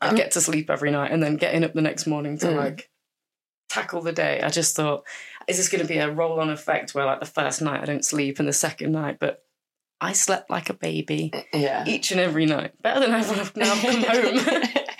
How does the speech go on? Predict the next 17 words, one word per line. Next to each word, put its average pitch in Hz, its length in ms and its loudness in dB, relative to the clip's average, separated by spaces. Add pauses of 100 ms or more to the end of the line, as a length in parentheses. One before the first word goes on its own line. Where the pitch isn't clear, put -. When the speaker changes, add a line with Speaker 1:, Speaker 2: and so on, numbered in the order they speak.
(200)
Speaker 2:
<laughs> - 140 -8
That's 254 180 4
the 220 80 2
thing, 233 160 2
the 156 80 2
fresh 214 340 2
air, 175 480 2 (120)
all 170 140 2
the 170 80 0
walking 156 720 0 (360)
and 156 120 2
the 156 60 4
new 165 220 2
sights 156 500 2
and 143 240 -2
the, 156 260 -2
even, 160 380 0